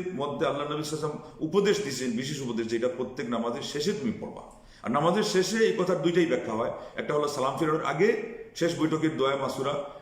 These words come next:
মানে, দুরূদ হওয়ার পরে দোয়া মাসুরার সাথে সাথে, অথবা দোয়া মাসুরা, এগুলোই দোয়া মাসুরা আর কি।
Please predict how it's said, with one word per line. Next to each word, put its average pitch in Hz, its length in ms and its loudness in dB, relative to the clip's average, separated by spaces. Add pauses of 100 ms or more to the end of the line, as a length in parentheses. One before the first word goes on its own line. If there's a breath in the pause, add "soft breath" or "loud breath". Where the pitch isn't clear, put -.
(120)
মানে, 120 160 2
দুরূদ 135 340 0
হওয়ার 131 180 0
পরে 131 260 0
দোয়া 127 180 4
মাসুরার 120 360 -2
সাথে 123 240 -6
সাথে, 165 240 -2 (260 loud breath)
অথবা 165 200 0
দোয়া 170 180 4
মাসুরা, 175 340 2
এগুলোই 185 280 4
দোয়া 120 180 2
মাসুরা 85 320 -6
আর - 160 -12
কি। - 160 -18